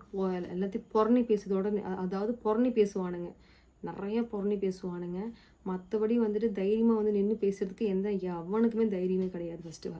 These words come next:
first of all சொல்றதுக்கு. So, ஒரு நாள் சொல்றேன், பொம்பளைங்க ரொம்ப மோசம்ப்பா இந்த பொம்பளைங்க. தயவு செஞ்சு சொல்றேன், யார்கிட்டயும் போயிட்டு உங்களை பத்தியோ, உங்க, நான் உங்களுடைய எந்த விஷயத்தையும் போய் first ஷேர் பண்ணாதீங்க. இதுதான் நான் சொல்ற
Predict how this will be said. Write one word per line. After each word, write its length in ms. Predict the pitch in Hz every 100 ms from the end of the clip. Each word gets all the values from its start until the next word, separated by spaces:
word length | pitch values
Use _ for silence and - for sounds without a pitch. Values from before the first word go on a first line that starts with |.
| -
first 200 | 180 196
of 80 | 185
all 120 | 190
சொல்றதுக்கு. 600 | 185 - 180 196 180 185 214 - - - - _ _ _ -
So, 220 | - -
ஒரு 100 | 196
நாள் 160 | 190 208
சொல்றேன், 480 | - 196 208 233 233 _ -
பொம்பளைங்க 500 | 208 208 240 226 190 - - - - - -
ரொம்ப 360 | - 202 208 254
மோசம்ப்பா 580 | 262 247 240 240 233 240
இந்த 180 | 226 220
பொம்பளைங்க. 460 | 208 208 220 220 214 202 - _ _ - - - _ -
தயவு 240 | 185 190 -
செஞ்சு 120 | 233
சொல்றேன், 600 | 233 233 220 208 208 202 - - 190
யார்கிட்டயும் 680 | 170 170 208 226 226 233
போயிட்டு 500 | 226 226 220 226 226
உங்களை 240 | 202 185 185
பத்தியோ, 300 | 196 190 208
உங்க, 320 | 202 202 190
நான் 160 | 180 175
உங்களுடைய 440 | 175 170 170 165
எந்த 220 | 165 175 208
விஷயத்தையும் 480 | 202 220 208 208
போய் 100 | 220
first 140 | 196 226 214
ஷேர் 380 | - 180 202 233
பண்ணாதீங்க. 520 | 254 220 190 185 185 185 - - - - _
இதுதான் 440 | - 185 202 233 226
நான் 200 | 220 196
சொல்ற 260 | 196 196